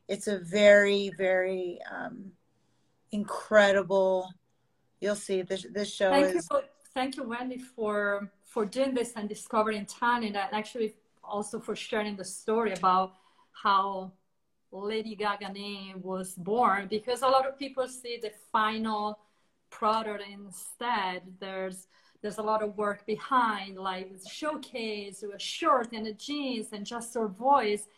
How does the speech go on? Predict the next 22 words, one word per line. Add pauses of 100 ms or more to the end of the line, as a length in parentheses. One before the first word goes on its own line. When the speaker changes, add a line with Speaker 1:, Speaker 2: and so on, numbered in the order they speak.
(280)
Speaker 2:
And
here
you
are,
like,
seeing
her.
You
had (100)
a
keen
eye (220)
for (320)
that
talent
and
say,
"This
person
can (160)
become
someone."